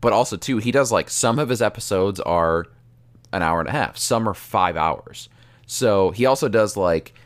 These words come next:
M M A podcasts. Uh, he does all kinds of different stuff. So I wonder, like, what those terms are. Does he have to put an X number a-, amount per week? Are his M M A podcasts exclusive to still YouTube, or are they still exclusive to Spotify?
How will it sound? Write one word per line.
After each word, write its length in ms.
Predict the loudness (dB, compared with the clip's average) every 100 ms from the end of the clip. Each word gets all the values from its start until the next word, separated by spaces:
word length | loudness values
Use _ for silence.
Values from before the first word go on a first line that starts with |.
| _
M 140 | -6 -2
M 120 | 0
A 140 | 0
podcasts. 840 | 0 -2 -4 -4 -8 -6 -10 -12 -10
Uh, 260 | -6 -6 -6
he 140 | -4
does 640 | -2 0 0 -4 -6 -10 -12 -20 -20 -20 _ _ -16 -2
all 180 | 0 0
kinds 240 | -4 -6
of 80 | -6
different 280 | -6 -8 -10
stuff. 340 | -8 -8 -10
So 160 | -4 0
I 80 | 2
wonder, 420 | 2 0 2 2
like, 180 | 2 0
what 240 | -2 -2
those 240 | -4 -8 -8
terms 340 | -4 -4 -4
are. 180 | -8 -8
Does 200 | -6 -4
he 80 | -2
have 240 | -2 -2
to 80 | -4
put 180 | -6 -6
an 80 | -4
X 220 | -6 -4
number 280 | -4 -2 -2
a-, 140 | -4 -8
amount 320 | -4 -4 -4
per 120 | -8
week? 340 | -2 -2 -2 -10 -20 -20 -8
Are 160 | -2 0
his 120 | -2
M 160 | -4 -4
M 100 | -4
A 140 | -4
podcasts 540 | 0 -2 0 -2 -2
exclusive 500 | -6 -10 -6 -4 -4 -8
to 80 |
still 280 | -8 -4 -4
YouTube, 560 | -2 -6 -4 -2 -4 -6 -18 -10
or 160 | 0 0
are 40 | 2
they 100 | -2
still 220 | -4 -6
exclusive 360 | -6 -8 -8
to 60 | -10
Spotify? 760 | -10 -2 0 0 0 0 0